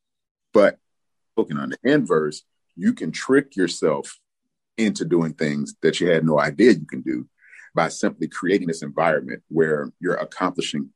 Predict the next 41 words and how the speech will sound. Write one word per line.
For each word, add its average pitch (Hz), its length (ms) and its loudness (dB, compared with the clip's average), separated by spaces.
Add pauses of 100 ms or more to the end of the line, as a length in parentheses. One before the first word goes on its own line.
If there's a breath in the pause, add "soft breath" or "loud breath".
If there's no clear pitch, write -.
what - 260 2
you 76 100 -4
meant 82 300 0
to - 160 -4
accomplish. - 640 -8 (460 loud breath)
And - 100 2
that's 95 160 2
why 80 280 6
I, 71 300 0
I, 76 100 0 (140)
I, 85 180 -4
I 104 120 2
spend 117 280 0
a 92 40 -2
great 87 240 2
deal 82 140 0
of 76 80 -8
time, 76 200 -6
not 113 180 -2
like 92 160 0
my 82 120 -2
professor, - 500 -6 (420)
but 90 80 0
I 95 60 4
do 113 160 2
spend, 92 420 0
I 90 180 0
spend 90 280 -4
a 85 60 0
great 95 300 2
deal 90 160 2
of 85 80 -4
time 82 260 -4
with 69 100 -6
my 71 120 -8
students 78 440 -4
just 78 280 2
on 80 180 2
the 76 100 2
initial 76 360 0
breath. 71 340 0